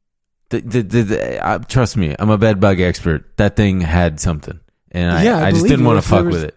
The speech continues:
Speaker 1: Thank you.
Speaker 2: doo-doo stains all
Speaker 1: Yeah,
Speaker 2: over
Speaker 1: yeah.
Speaker 2: the
Speaker 1: Well,
Speaker 2: bugs.
Speaker 1: bug doo-doo stains, not human doo-doo stains.
Speaker 2: I've never seen him, but I've never seen that on anything that's not.
Speaker 1: Somebody should send, maybe, maybe I could, uh,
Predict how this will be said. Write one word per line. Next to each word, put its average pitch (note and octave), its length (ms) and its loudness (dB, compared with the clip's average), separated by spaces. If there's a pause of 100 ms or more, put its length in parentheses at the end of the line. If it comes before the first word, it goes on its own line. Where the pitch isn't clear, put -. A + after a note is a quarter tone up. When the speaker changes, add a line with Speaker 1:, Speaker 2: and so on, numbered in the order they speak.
Speaker 1:
Thank A2+ 260 0
you. D2+ 140 -8 (420)
Speaker 2:
doo-doo E3 300 0
stains D3+ 340 -4
all B2 160 -2
Speaker 1:
Yeah, - 60 6
Speaker 2:
over F2 120 4
Speaker 1:
yeah. F2 220 2
Speaker 2:
the F2 60 0
Speaker 1:
Well, C#3 200 4 (100)
Speaker 2:
bugs. D3+ 180 -4
Speaker 1:
bug C3+ 240 0
doo-doo D#2+ 260 -2
stains, A#1 420 -14 (140)
not A2 320 -4
human F2 400 -2 (160)
doo-doo C2+ 240 -12
stains. - 360 -20 (360)
Speaker 2:
I've D3+ 160 -2
never F3+ 240 2
seen F#3+ 240 -6
him, C#3+ 240 -6 (560)
but - 260 -6 (240)
I've D3+ 140 -4
never E3+ 200 -4
seen F3+ 200 -6
that D3 140 -2
on C3+ 120 -4
anything C#3+ 380 -4
that's C3+ 200 -8
not. C#3 280 -6 (880)
Speaker 1:
Somebody G3+ 380 -2
should A#2 240 -6
send, C3 400 -2
maybe, C#3 380 -2
maybe C#3+ 480 -2
I G#2+ 140 0
could, G#2 280 -2
uh, E2+ 320 0